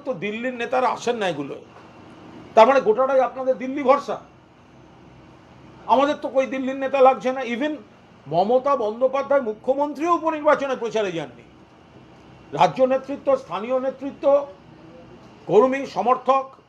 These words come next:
বুথ কর্মীরা, তারা ভোট করেছেন, তাতেই আপনাদের এই অবস্থা। তাহলে আগে বলে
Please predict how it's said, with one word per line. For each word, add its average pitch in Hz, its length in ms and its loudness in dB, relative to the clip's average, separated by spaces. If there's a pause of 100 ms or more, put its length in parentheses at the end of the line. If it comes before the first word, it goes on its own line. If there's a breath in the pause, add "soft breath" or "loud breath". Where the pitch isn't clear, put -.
(220)
বুথ 208 160 -10 (100)
কর্মীরা, 277 380 2 (1800)
তারা 330 180 8 (100)
ভোট 262 140 2 (100)
করেছেন, 175 340 -8 (180)
তাতেই 220 300 0 (100)
আপনাদের 277 400 0
এই 233 80 -6 (100)
অবস্থা। - 340 -12 (1500)
তাহলে 240 240 6
আগে 262 120 2 (100)
বলে 294 140 4